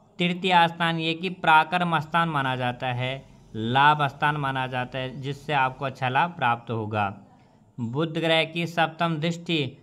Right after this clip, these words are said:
भाग्य स्थान में पड़ने से आपका भाग्य मजबूत होगा,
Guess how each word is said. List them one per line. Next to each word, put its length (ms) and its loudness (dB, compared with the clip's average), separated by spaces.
भाग्य 680 2
स्थान 300 2
में 200 -4
पड़ने 340 -2
से 180 -2
आपका 420 0
भाग्य 480 -2
मजबूत 480 -4
होगा, 440 2